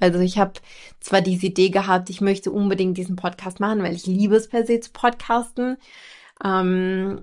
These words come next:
und ich hatte diese Idee, es soll den Podcast mit Video geben und ich möchte Snippets aus diesem Podcast raus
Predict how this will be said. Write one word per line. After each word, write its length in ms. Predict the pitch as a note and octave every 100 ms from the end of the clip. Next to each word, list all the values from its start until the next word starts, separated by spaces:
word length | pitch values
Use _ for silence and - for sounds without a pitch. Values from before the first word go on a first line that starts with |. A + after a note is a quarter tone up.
| -
und 300 | G#3+ F#3+ F3+
ich 160 | F3+ G#3
hatte 220 | G#3 G3+
diese 240 | G#3 F#3+
Idee, 540 | G3 F#3+ F#3 F#3 F3+ F#3+
es 100 | F#3
soll 180 | F#3
den 140 | F#3 F#3
Podcast 400 | G3 F#3 G3 G#3
mit 120 | F#3
Video 360 | G3 F#3 F#3 F3
geben 400 | F3 F3 F3+ F3
und 160 | F3
ich 80 | F3+
möchte 300 | F#3 F#3 F#3+
Snippets 400 | F#3+ A3+ A3 -
aus 200 | G3 F#3+
diesem 200 | - F#3+
Podcast 640 | F#3 G3+ - - F#3 - -
raus 540 | F#3+ F#3 F#3+ F#3 -